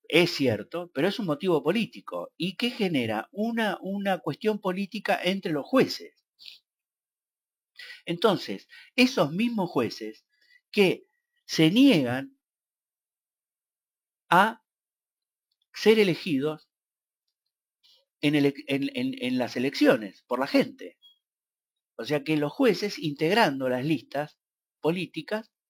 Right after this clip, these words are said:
y punto. Porque si en definitiva van a hacer política,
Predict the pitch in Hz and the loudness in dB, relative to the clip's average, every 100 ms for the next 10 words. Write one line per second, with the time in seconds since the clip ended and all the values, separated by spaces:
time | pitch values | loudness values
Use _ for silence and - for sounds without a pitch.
0 | _ _ _ 254 _ _ _ 233 269 269 | _ _ _ _ _ _ _ 0 0 0
1 | - _ _ _ _ _ _ _ _ _ | -10 _ _ _ _ _ _ _ _ _
2 | 294 262 113 101 87 _ _ _ _ - | 0 0 -2 -10 -14 _ _ _ _ -2
3 | 143 139 139 - 160 160 160 190 214 294 | -2 0 -4 0 -2 -2 -6 -6 -2 2
4 | 220 180 165 175 175 170 135 - - 82 | 2 2 2 0 2 0 -2 -6 -16 -18
5 | - | -18